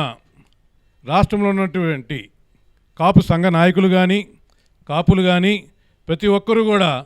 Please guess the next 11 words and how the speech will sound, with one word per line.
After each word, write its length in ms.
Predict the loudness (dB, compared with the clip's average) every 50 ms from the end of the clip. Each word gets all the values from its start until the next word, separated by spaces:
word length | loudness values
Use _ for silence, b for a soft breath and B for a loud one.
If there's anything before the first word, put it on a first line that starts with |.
| _ _ _ _ _ _ _ _ -12 -10
అఖండ 300 | -4 -2 0 2 2 2 2 2 -2 -6 -10 _ _ _ _ -10
విజయంతో 560 | -6 -4 -2 0 2 0 0 0 -2 -2 -2 -2 -6 -10 _ _ _ _ _ -10
వారిని 320 | -6 -4 -2 -2 -2 -2 -2
అందరినీ 400 | 0 0 0 0 0 0 -2 -2 -4 -6 -12 _ _ _ _ _ _ -18
గెలిపించినందుకు 880 | -10 -10 -8 -6 -6 -6 -8 -6 -6 -6 -6 -4 -6 -6 -8 -8 -10 -10 -10 -14 _ _ _ _ _ _
రాష్ట్ర 360 | -12 -6 -4 -4 -4 -4 -6 -4 -2
కాపు 180 | -2 -2 -2 -2 -2
జేఏసీ 280 | -2 -2 -2 -4 -6 -4 -4
తరపున 280 | -4 -2 -2 -2 -2 -2 -2 -4 -8 -14 _ _ _ _ _ -18
మేము 440 | -10 -6 -2 0 0 2 2 0 -2 -4 -10 -16 _ _ _ _ _ _ _ _ _ _ _ _ _ -14
మన 180 | -8 -6 -4